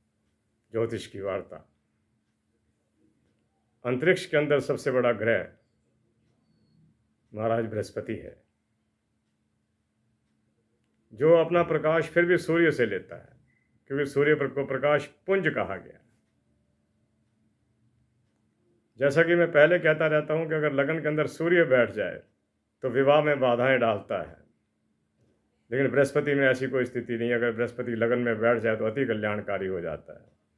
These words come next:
अगर कहीं केंद्र में बैठ जाए तो और ज़्यादा कल्याणकारी हो जाता है।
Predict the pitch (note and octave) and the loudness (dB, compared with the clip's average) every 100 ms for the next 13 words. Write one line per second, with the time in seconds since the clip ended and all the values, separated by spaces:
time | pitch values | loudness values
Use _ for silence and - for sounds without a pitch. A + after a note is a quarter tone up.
0 | _ _ _ - A#2+ C#3 C#3 C3+ C#3 D#3+ | _ _ _ -6 -2 0 0 2 2 4
1 | F3 F3 D#3+ D3+ C#3+ C3+ C#3 C#3 C3+ C#3+ | 4 4 4 6 4 4 2 2 2 2
2 | B2 A#2 A2+ G#2+ G2+ G2 F#2+ F2+ F2 D#2 | 2 0 -2 -4 -6 -8 -8 -10 -10 -12
3 | C2 - _ | -14 -20 _